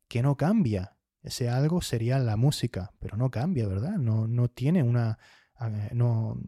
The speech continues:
no tiene voluntad, no, no hace nada para,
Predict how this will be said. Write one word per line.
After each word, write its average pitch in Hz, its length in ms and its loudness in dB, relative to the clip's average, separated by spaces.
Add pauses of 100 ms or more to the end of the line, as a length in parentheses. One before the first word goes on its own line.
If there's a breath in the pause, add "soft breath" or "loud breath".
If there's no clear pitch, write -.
(140)
no 123 160 2
tiene 180 160 4
voluntad, 123 560 2 (100)
no, 123 460 0
no 117 240 -2
hace 113 240 -2
nada 123 380 0 (500)
para, 104 420 -4